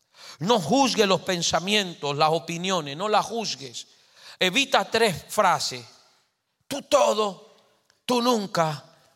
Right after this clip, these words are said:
tú siempre". A su nombre. ¿Tú quieres problema?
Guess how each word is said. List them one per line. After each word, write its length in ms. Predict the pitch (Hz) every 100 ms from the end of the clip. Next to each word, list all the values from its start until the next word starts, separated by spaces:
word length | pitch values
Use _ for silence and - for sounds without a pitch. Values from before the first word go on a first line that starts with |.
| _
tú 140 | - 185
siempre". 760 | - 160 113 98 - 92 - _ _ _ _ _ _ _ _ _ _ _ _ _ _ -
A 60 |
su 140 | - 180
nombre. 480 | 185 170 135 110 - _ _ _ _ _ _
¿Tú 120 | 240
quieres 280 | 240 240 233
problema? 520 | 226 214 220 240 269